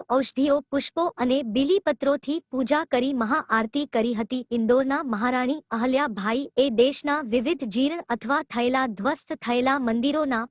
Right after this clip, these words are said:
પુનઃનિર્માણ કરી અને હિન્દુ ધર્મની પુનઃસ્થાપનામાં મહત્વનું યોગદાન આપેલ હોય.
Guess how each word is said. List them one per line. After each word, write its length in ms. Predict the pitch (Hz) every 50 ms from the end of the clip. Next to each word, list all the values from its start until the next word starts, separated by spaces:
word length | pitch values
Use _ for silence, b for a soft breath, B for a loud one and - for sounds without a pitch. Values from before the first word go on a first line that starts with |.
| _
પુનઃનિર્માણ 800 | - 311 349 381 381 403 415 349 277 262 254 240 247 247 269 285
કરી 360 | 285 - 262 254 269 302 330 -
અને 240 | - 247 254 247 262 254 -
હિન્દુ 300 | 277 320 349 370 427 440
ધર્મની 500 | 330 226 226 262 294 349 381 370 381 381
પુનઃસ્થાપનામાં 1160 | 370 - - 285 285 294 359 392 381 - - - 233 233 233 - 254 262 269 262 277 285 294
મહત્વનું 600 | 247 233 226 240 339 - - 311 330 320 349 339
યોગદાન 520 | 311 226 240 233 220 240 233 277 294 339 339 -
આપેલ 360 | - 220 220 - - 226 214 202
હોય. 280 | 180 202 190 165 -